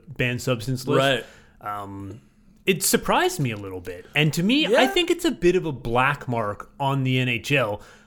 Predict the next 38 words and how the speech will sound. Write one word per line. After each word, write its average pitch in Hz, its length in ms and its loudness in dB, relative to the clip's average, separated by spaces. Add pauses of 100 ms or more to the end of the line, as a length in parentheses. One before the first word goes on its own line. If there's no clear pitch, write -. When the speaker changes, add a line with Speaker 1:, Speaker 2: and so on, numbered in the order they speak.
(440)
Speaker 1:
I 165 200 4
don't 160 320 0
know 143 180 4
the 131 140 0
reason 127 340 2
it's 117 160 -8
not, 113 380 -4
to 139 80 -4
be 147 160 4
honest. 151 400 -4
It 127 60 -6
Speaker 2:
Mm-hmm. 131 100 0
Speaker 1:
seems, 131 420 2
uh, 127 180 4
uh, 143 200 0
all 160 180 4
the 175 80 0
banned 156 280 2
substance 123 220 -2
list 135 200 2
is 107 100 -8
part 127 220 4
of 110 40 -6
the 113 60 -2
collective 110 340 -4
bargaining. 110 460 -4 (100)
That's 113 280 -6
collectively 139 420 2
bargained. 123 480 0 (180)
Speaker 2:
Yeah. 107 180 -12 (280)
Speaker 1:
Um, 98 260 -10 (200)
can't 143 240 2
imagine 147 280 2
why 139 200 4
it 160 80 0
wasn't 147 280 0
on 165 260 2
there. 220 320 0